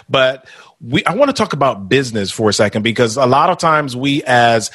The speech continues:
speakers, as storytellers, we, we, we hawk our wares, or we just kinda share with them, "This is the way that you should do certain things."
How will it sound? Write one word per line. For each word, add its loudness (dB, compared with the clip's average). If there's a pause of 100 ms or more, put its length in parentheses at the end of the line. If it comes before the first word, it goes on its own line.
(100)
speakers, 2
as 2
storytellers, 2
we, -2 (300)
we, 0
we -4 (300)
hawk -2
our 4
wares, 0
or 2
we 0
just 0
kinda -2
share 2
with 0
them, -2
"This -2
is -8
the -2
way 2
that -4
you -2
should -2
do 2
certain 0
things." -2